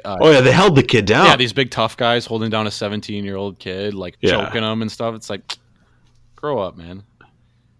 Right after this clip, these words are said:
Speaker 2: It's
Speaker 1: Like,
Speaker 2: like,
Speaker 1: that's, it's embarrassing.
Speaker 2: grow up.
Speaker 1: It's actually embarrassing.
Speaker 2: How'd you make that noise? How'd you make that noise? Grow up.
Speaker 1: Yeah, I, I've been practicing
Speaker 2: Little,
Speaker 1: that.
Speaker 2: a little teeth suck.
Speaker 1: Yeah, a little teeth
Speaker 2: Grow
Speaker 1: suck.
Speaker 2: up.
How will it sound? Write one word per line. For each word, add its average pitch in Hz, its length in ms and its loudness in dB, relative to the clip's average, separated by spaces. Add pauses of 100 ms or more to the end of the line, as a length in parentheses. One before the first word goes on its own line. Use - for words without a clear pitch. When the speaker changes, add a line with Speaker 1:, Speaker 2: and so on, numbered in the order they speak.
(380)
Speaker 2:
It's 90 180 -2
Speaker 1:
Like, 101 160 4
Speaker 2:
like, 117 80 -10
Speaker 1:
that's, - 80 -8
it's 131 140 -12
embarrassing. 127 400 0
Speaker 2:
grow 143 180 8
up. 82 240 2
Speaker 1:
It's 110 140 -8
actually 135 320 -2
embarrassing. 90 400 -6
Speaker 2:
How'd 113 160 2
you 117 100 6
make 117 200 4
that 104 180 4
noise? 87 240 2
How'd 98 140 2
you 95 80 4
make 92 100 2
that 90 260 2
noise? - 220 -10 (380)
Grow 151 240 6
up. 78 360 0
Speaker 1:
Yeah, 113 440 2 (300)
I, 95 140 -8
I've 104 140 -4
been 107 100 -4
practicing 98 480 -6
Speaker 2:
Little, 90 140 0
Speaker 1:
that. - 100 -12 (640)
Speaker 2:
a 107 40 0
little 101 200 2
teeth 101 280 0
suck. 120 440 0
Speaker 1:
Yeah, 92 60 -14
a 90 40 -14
little 92 160 -14
teeth 104 160 -14
Speaker 2:
Grow 143 240 6
Speaker 1:
suck. 87 140 2
Speaker 2:
up. - 160 -20